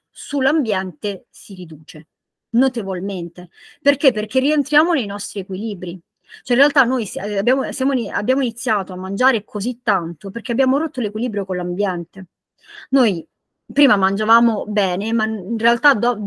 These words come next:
qu-, quando mangiavamo, mangiavamo, ma poi non è che cercavamo altro cibo.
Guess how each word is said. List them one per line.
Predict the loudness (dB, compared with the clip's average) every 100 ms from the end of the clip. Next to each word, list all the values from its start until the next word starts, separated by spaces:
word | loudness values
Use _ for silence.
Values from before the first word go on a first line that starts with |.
| -8 -12 -8
qu-, | -6 2
quando | 4 4
mangiavamo, | 4 0 0 0 0 0 -4 -6
mangiavamo, | -6 -2 2 6 6 6 2 0
ma | -2
poi | -2 -4
non | -4 -6
è |
che | -8
cercavamo | -12 -12 -6 -4 -4 -4
altro | -6 -10 -8
cibo. | -6 -6 -10 -14